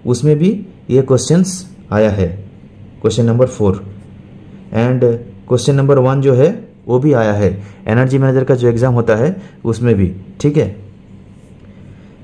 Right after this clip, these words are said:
अभी क्वेश्चन नंबर फ़ाइव, ना as per Indian boiler regulation, boiler rating means, ऑप्शन ए capacity of boiler,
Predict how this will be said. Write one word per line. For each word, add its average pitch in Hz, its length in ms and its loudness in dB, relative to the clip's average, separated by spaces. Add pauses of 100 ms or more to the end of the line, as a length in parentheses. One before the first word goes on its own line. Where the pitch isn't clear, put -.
(460)
अभी 135 160 4
क्वेश्चन 143 300 2
नंबर 156 180 2
फ़ाइव, 107 340 -2 (920)
ना 120 300 -2
as 127 300 -4
per 160 160 0
Indian 139 380 2
boiler 135 340 2
regulation, 127 520 0 (560)
boiler 117 360 2
rating 135 360 0
means, 165 220 2 (760)
ऑप्शन 139 340 0
ए 160 360 0
capacity 127 440 0
of 143 120 2
boiler, 131 320 2